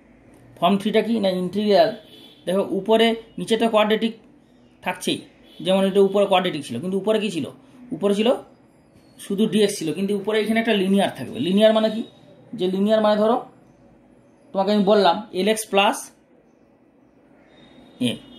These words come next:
linear। Linear মানে কি না, শুধু x term থাকবে। এক্স term থাকলে সেটাকে বলছে linear, কারণ এক্সের পার্টটা ওয়ান মানে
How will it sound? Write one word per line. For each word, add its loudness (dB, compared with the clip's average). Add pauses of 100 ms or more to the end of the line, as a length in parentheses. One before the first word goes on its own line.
(120)
linear। -4 (540)
Linear 2
মানে 2
কি 2
না, 2
শুধু -2 (120)
x -4
term -4
থাকবে। -20 (420)
এক্স -6
term 2
থাকলে 2
সেটাকে -2
বলছে -2
linear, -4
কারণ -4
এক্সের -6
পার্টটা 2
ওয়ান 0 (320)
মানে -8